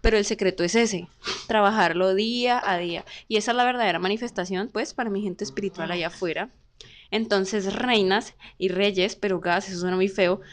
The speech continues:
no hay que preocuparse de lo que viene después, preocúpese de lo que usted está haciendo ahora, ¿sí? Y a mí realmente, pues,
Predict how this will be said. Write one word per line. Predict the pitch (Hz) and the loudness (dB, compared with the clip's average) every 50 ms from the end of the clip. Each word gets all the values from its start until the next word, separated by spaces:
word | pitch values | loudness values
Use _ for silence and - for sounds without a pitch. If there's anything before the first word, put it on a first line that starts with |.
| - - - - | -20 -18 -8 -2
no | 190 | 0
hay | 190 196 | 0 0
que | 196 214 | 0 0
preocuparse | - 240 226 247 226 208 190 190 - 208 | -2 -2 -2 0 2 2 0 2 0 0
de | |
lo | 208 226 | 0 0
que | 226 - 233 | 0 2 2
viene | 202 165 165 180 | 2 2 2 0
después, | 170 165 - - 202 202 202 | -2 -4 0 2 2 2 2
preocúpese | - 185 185 - 165 - - 190 196 220 | 0 -6 -6 -6 -6 -2 -2 -2 0 0
de | 220 214 | 0 0
lo | 208 196 196 | 0 -2 -2
que | - | -6
usted | 180 - - - | -14 -12 -10 -12
está | 160 - - 165 | -10 -6 -6 -4
haciendo | - - 190 190 185 180 | 2 4 4 4 6 6
ahora, | 185 196 202 185 160 156 - - - - - - - - - - - - - | 8 8 8 6 6 2 -8 -12 -20 -20 -20 -20 -20 -20 -20 -20 -20 -20 -12
¿sí? | - - 214 240 269 240 - - - - - - - - - - - - - _ - - - - - - - - - - - - - | -6 -4 -4 -4 -4 -8 -16 -20 -20 -20 -20 -20 -20 -20 -20 -20 -20 -20 -20 _ -20 -18 -18 -16 -16 -16 -16 -16 -18 -20 -16 -6 0
Y | 240 269 269 269 269 269 269 269 262 262 269 269 277 269 | 2 4 6 6 6 6 6 4 4 2 2 4 4 4
a | 269 | 4
mí | 285 294 311 349 381 | 4 2 0 2 2
realmente, | 392 415 403 370 370 403 403 403 403 403 415 403 403 392 392 - _ - | 4 4 4 4 4 4 2 2 2 0 0 0 0 -2 -4 -8 _ -2
pues, | - 302 320 247 | 0 0 2 2